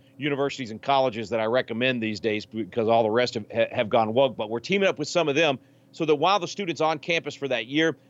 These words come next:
they can knock out, in fact, they can knock out almost double what they would do on a college campus, thirty to sixty hours, depending on their degree,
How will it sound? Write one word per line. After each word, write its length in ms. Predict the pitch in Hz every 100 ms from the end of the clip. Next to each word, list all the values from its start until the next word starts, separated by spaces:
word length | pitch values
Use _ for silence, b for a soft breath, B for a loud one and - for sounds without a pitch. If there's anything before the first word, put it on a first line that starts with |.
| b 135
they 120 | 170
can 160 | 165
knock 260 | 151 156 -
out, 220 | 156 143
in 80 | 123
fact, 340 | - 208 175
they 120 | 139 135
can 120 | 143
knock 220 | 147 147
out 160 | 143 135
almost 340 | 185 147 101
double 300 | 143 185 135
what 160 | 127 127
they 100 | 131
would 120 | 120
do 120 | 131
on 140 | 131
a 40 | 127
college 360 | - 131 113
campus, 380 | - 139 123 -
thirty 320 | - 180 185
to 100 | 160
sixty 420 | 143 165 135 147 135
hours, 280 | 131 135
depending 340 | - 110 147 151
on 140 | 147
their 140 | 139 127
degree, 500 | 107 101 151 131